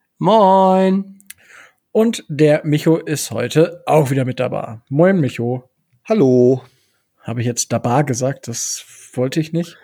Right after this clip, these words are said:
Speaker 3: Ich weiß,
Speaker 2: Ja,
Speaker 3: was du
Speaker 2: ich
Speaker 3: meinst. Ich fühle mich angesprochen und sag Hallo.
Speaker 2: Das finde ich schön.
Speaker 3: <laughs>
Speaker 2: Schön, wenn das schon so klappt. Aber es würde mich auch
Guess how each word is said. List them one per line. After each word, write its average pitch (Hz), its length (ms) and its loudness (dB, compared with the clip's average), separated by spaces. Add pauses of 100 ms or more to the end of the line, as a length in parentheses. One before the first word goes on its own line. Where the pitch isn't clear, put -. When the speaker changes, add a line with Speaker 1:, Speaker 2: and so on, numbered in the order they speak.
(140)
Speaker 3:
Ich - 160 -4
weiß, 135 160 2
Speaker 2:
Ja, 123 80 0
Speaker 3:
was 117 100 -2
du 120 80 -4
Speaker 2:
ich 104 60 0
Speaker 3:
meinst. 104 320 -4
Ich - 120 -6
fühle 202 120 0
mich 165 180 0
angesprochen 135 460 -2
und 107 80 -6
sag 107 180 -2
Hallo. 85 220 -8 (420)
Speaker 2:
Das 175 160 0
finde 160 300 0
ich - 80 -8
schön. - 260 -4 (280)
Speaker 3:
<laughs> - 340 -20
Speaker 2:
Schön, 190 260 2
wenn 156 80 2
das 139 140 0
schon 143 180 2
so 123 160 -2
klappt. - 400 -8
Aber 135 200 0
es 127 120 -6
würde 143 140 0
mich 135 180 -4
auch 127 200 -2